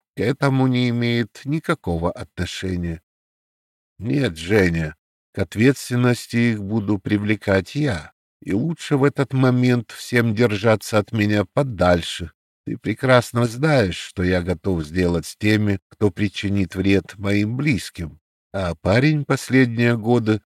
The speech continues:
стал очень близок мне». Во время призыва духа открывается небольшая щель в план бестелесных сущностей, а там постоянно бушуют лютые ураганы.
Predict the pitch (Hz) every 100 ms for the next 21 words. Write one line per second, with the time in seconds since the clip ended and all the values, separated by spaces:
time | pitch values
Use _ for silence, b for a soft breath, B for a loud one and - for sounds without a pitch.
0 | _ - 120 113 113 - 117 117 - 123
1 | 143 160 151 90 78 80 - 85 80 -
2 | _ - - _ _ _ _ _ _ _
3 | _ _ _ - 110 107 117 107 107 98
4 | 107 98 104 92 90 82 90 147 - 143
5 | 123 - 131 - 147 143 143 135 - 131
6 | 123 127 123 110 - 120 113 - - 123
7 | 117 - - 117 117 113 113 104 - 107
8 | 107 101 - 127 - - 156 - 85 80
9 | - - 78 _ _ _ 82 82 85 95
10 | 107 127 - 123 117 117 113 113 110 -
11 | 117 113 113 - - 95 95 98 101 98
12 | 107 117 123 90 80 78 -